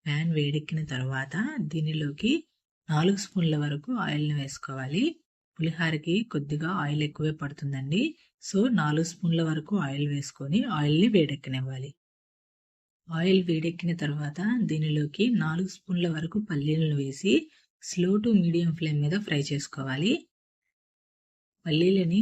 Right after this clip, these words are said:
సెవెంటీ పర్సెంట్ వరకు ఫ్రై చేసుకున్న తర్వాత ఆవాలు ఒక స్పూను, జీలకర్ర పావు స్పూను, మినపప్పు పావు స్పూను,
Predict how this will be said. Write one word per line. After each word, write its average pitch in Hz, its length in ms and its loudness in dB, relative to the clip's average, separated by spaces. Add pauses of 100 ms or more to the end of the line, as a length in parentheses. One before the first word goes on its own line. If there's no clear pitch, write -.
సెవెంటీ 170 460 -2
పర్సెంట్ 170 400 -2
వరకు 165 280 -4
ఫ్రై 156 220 -6
చేసుకున్న 160 500 -4
తర్వాత 147 460 -6 (680)
ఆవాలు 185 500 0 (140)
ఒక 170 160 -4
స్పూను, 170 480 2 (640)
జీలకర్ర 208 600 2
పావు 147 280 -2
స్పూను, 175 440 2 (240)
మినపప్పు 180 720 -2 (160)
పావు 139 300 -4
స్పూను, 165 440 2